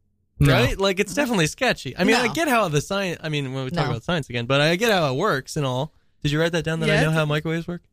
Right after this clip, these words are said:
Speaker 4: Okay. You don't seem to know how microwaves
Speaker 2: No,
Speaker 4: work.
Speaker 2: there's these little guys that run around and shake it.
Speaker 1: Yeah, it's
Speaker 2: right,
Speaker 1: really
Speaker 2: in there.
Speaker 1: fast. Shake it.
Speaker 2: Yeah.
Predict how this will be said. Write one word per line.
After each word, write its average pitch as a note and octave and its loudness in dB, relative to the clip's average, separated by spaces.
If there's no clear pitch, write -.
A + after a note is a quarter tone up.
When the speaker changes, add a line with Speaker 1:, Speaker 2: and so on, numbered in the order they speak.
Speaker 4:
Okay. A3+ -12
You A3+ -2
don't F#4+ -2
seem G#4 -2
to F#4 -6
know A3 2
how G3 0
microwaves E3+ -4
Speaker 2:
No, G#3 4
Speaker 4:
work. F#3 -2
Speaker 2:
there's F3+ -2
these F3+ -6
little F3+ -2
guys D3+ 0
that D3 -2
run D3 -2
around C#3 -2
and B2 -4
shake B2+ -6
it. A2+ -8
Speaker 1:
Yeah, E3 2
it's C#3 0
Speaker 2:
right, C#3+ -2
Speaker 1:
really C#3+ 4
Speaker 2:
in - 0
there. D3 0
Speaker 1:
fast. - -10
Shake C3+ -2
it. A#2 0
Speaker 2:
Yeah. A2+ -2